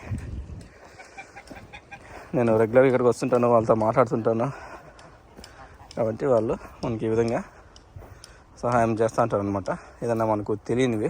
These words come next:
అంటే నేను ఎటువంటి ఎరువు లేకుండా పెంచుదాం అనుకున్నా,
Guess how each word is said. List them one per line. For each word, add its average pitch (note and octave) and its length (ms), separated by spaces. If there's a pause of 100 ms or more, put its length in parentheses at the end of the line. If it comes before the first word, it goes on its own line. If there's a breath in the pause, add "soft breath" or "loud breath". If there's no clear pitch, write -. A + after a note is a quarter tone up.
(180)
అంటే A#2 160 (120)
నేను A2+ 160 (680 loud breath)
ఎటువంటి C#3+ 360
ఎరువు D3 200
లేకుండా C#3 340
పెంచుదాం C3 340
అనుకున్నా, A#2+ 280